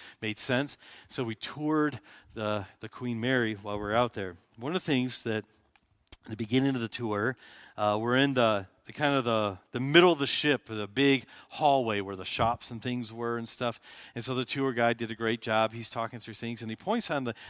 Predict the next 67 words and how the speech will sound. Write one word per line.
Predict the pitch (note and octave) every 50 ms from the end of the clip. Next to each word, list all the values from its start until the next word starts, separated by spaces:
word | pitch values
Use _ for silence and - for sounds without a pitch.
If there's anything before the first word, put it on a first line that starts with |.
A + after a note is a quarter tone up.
| - -
on | B2 A#2+
the | A2+
railings, | G2+ G2+ A2+ A#2+ C3+ D3+ D3+ C#3 C3 A#2+ G#2+ -
on | A2 G2+
the | F#2
post | - - D3 D3+ D#3 C#3+ - -
there. | C3 A#2 A2 - - - - - _
There's, | B2 A2+
like, | B2+ B2+ A2
this | - A#2+ G#2 -
little | A#2 C3 D3 D3 C3+ A#2 -
indention | A#2+ A2 G#2+ G2+ A#2 B2 C3+ C3+ - - A2+ A2
with | G#2 G2+ -
a | G2+
metal | G2 G#2 G#2+ A#2 A#2+ A#2 G#2+
bar | G2 G2 A2 A2 A#2+ A#2+ A#2+ A#2 G#2 - - - - _
kind | - C3 B2 A#2
of | A2 A2
in | A#2 A#2
there. | A#2 A2+ A2
He | A#2 A#2
says, | - - C3+ A#2 C3
"Anyone | D3+ F3 G3+ F#3+
know | F3+ E3
what | D3+
those | - - - -
are | G2+
for?" | - - F#2 F#2 - - G2
You | G#2+
know, | G#2+ G#2+
of | A2 G#2+ _
course, | - F#2+ G#2 G2 - -
no | A2 A2+ G#2+
one | G2+ F#2+
knew | F#2+ F#2
what | F#2 F#2 F#2+
it | G2+
was | F#2 -
for. | - G2+ G#2+ B2+ C#3 A#2+ - - - - - - - _ _ _
That's | - G2+ - -
why | G#2 G#2+
we're | G#2+ G#2
paying | - B2 A#2 A#2+ B2+
you | D3 D3+ G#2+ E2+ - - - _
to | - G2
give | F#2 G2 G2 G2
us | G2+ G#2
a | G2+
tour | B2+ D3 C#3 G#2
guide, | F2 E2+ - - - -
okay? | G#2+ G2 - A2+ G#2+ A2+
So | G#2+ G#2+ G#2+
we | A#2
don't | B2+ B2+ A2+
know | G#2+ G2+
what | G2+ G2
it's | F#2+ -
for. | - A2+ A#2 C3
And | B2 - - - - - - B2+
he | B2+
says, | A2+ C#3 B2 G#2
"Here's | D3 G#3+ A#3 F#3+ D3 C#3
what | C#3 B2+
it's | A#2+ A2
for." | - - G#2 G2 G#2 A2+ - - - - -
He | _ C3+ C#3
goes, | C#3 C3+ C3 A#2+ -